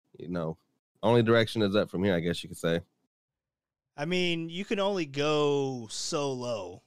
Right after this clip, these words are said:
Speaker 2: right? <laughs> I mean, that's, that's pretty
Speaker 1: <laughs>
Speaker 2: much where they're at. They're without a G M. They're without a head coach. They have Romeo Crennel,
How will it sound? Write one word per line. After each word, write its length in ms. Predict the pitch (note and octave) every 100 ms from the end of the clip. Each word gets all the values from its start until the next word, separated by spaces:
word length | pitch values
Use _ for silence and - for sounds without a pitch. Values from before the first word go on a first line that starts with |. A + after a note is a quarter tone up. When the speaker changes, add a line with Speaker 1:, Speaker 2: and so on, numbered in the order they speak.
| _
Speaker 2:
right? 400 | A#2 A#2+ A#2 - _ -
<laughs> 220 | - -
I 220 | C4+ A#3 A3
mean, 160 | A3 G#3
that's, 260 | G#3 - - - -
that's 200 | F3+ E3
pretty 200 | C3+ A#3
Speaker 1:
<laughs> 20 | G#3
Speaker 2:
much 280 | F3+ E3+
where 200 | D#3 D#3
they're 120 | C#3+ C3
at. 180 | B2+
They're 120 | A#2+ C3+
without 320 | C3+ C#3+ D#3+
a 60 |
G 320 | C3+ C3 C#3 C3+
M. 180 | C3+
They're 140 | C3 B2
without 440 | A#2+ C#3+ C3+ C3+ - _ _
a 80 | A#2
head 240 | C3 B2+
coach. 320 | - C3+ C3 -
They 120 | B2
have 200 | B2+ B2
Romeo 320 | B2 C3 B2+
Crennel, 640 | A#2+ B2+ A#2+ B2 B2 A#2+